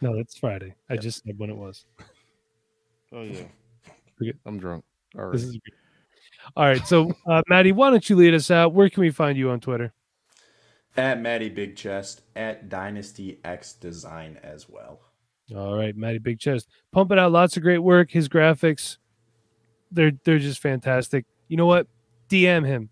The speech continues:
Speaker 1: Get some graphics made. I'm not gonna talk about it anymore. He's gonna set you up. Nate, where can we find you on Twitter?
Speaker 2: You can find me at Nate N F L. You can also find me writing articles every week for Dynasty Owner with prospects and doing videos for them. Um, yeah, it's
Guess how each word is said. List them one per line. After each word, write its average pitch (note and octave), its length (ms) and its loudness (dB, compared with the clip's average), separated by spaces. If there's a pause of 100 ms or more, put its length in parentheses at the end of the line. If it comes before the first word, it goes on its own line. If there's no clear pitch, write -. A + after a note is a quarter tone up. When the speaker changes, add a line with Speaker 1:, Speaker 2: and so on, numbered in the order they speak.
(120)
Speaker 1:
Get D3 180 -2
some E3 120 -6
graphics C#3+ 440 -2
made. C3 220 -4
I'm B2+ 120 -8
not A#2+ 180 -4
gonna A#2+ 120 -8
talk A#2+ 240 -10
about B2 180 -6
it A#2 60 -8
anymore. A#2+ 380 -8 (160)
He's C#3 120 -10
gonna B2+ 160 -10
set A#2+ 260 -10
you C#3+ 100 0
up. C#3+ 100 -4 (260)
Nate, D3 180 -2
where C3 140 -2
can C3 140 -8
we A#2+ 80 -6
find A2+ 240 -10
you G#2+ 140 -10
on G2+ 60 -12
Twitter? G2+ 300 -20 (360)
Speaker 2:
You D#3+ 120 -8
can E3 160 -6
find D3+ 260 2
me D3 80 2
at B2+ 120 -2
Nate C3+ 180 0
N C3+ 100 -2
F C3+ 160 -2
L. C3+ 260 4
You C3 120 -4
can C3+ 100 -4
also C3 300 -2
find B2 320 -2
me B2 100 -4
writing C3 320 0
articles C3 560 -2
every B2+ 300 -4
week B2+ 260 -4
for A#2+ 180 -8
Dynasty C3+ 520 0
Owner C#3+ 320 0
with B2 260 -12
prospects D3+ 720 -2
and A#2 360 -12
doing B2+ 200 -4
videos B2+ 300 0
for - 140 -14
them. C#3 320 -2 (680)
Um, B2+ 520 -10 (720)
yeah, C3+ 220 -4 (280)
it's - 380 -14